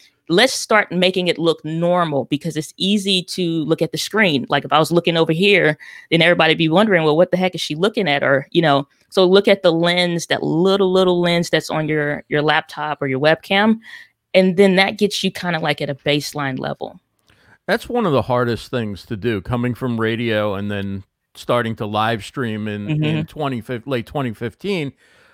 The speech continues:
Speaker 2: It's taken me a long time, and I'm still not where I, I'd like to be because,
Speaker 1: Mm-hmm.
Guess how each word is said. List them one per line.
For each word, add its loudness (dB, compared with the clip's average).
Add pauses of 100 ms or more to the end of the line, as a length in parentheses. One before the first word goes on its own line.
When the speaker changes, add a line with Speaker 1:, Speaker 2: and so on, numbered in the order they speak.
(880)
Speaker 2:
It's 0
taken 0
me 2
a 0
long 0
time, 0
and -2
I'm -2
still 0
not 0
where 0
I, -2
I'd -2
like -2
to -4
be 0
because, -4
Speaker 1:
Mm-hmm. -4